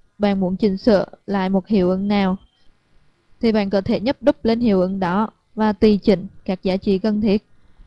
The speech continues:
Chúng ta sẽ tiếp tục bước chín là tạo layer cấu trúc mây. Với layer một vẫn được chọn. Nhấp nút Create New Layer để tạo layer mới. Chúng ta sẽ thiết lập cho nút màu foreground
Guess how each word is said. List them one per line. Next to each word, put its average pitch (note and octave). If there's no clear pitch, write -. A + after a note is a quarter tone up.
Chúng G3+
ta A#3
sẽ A3+
tiếp G3+
tục G#3+
bước G#3
chín G#3+
là G#3+
tạo G3+
layer A3+
cấu F#3+
trúc -
mây. A3+
Với G3
layer A#3
một G#3
vẫn G3+
được G3+
chọn. F#3+
Nhấp A#3+
nút C#4+
Create G#3+
New A3
Layer A3
để G3
tạo G3
layer G#3+
mới. G#3
Chúng G3+
ta A#3
sẽ G#3+
thiết G#3
lập G3+
cho A3
nút C4
màu A3
foreground A3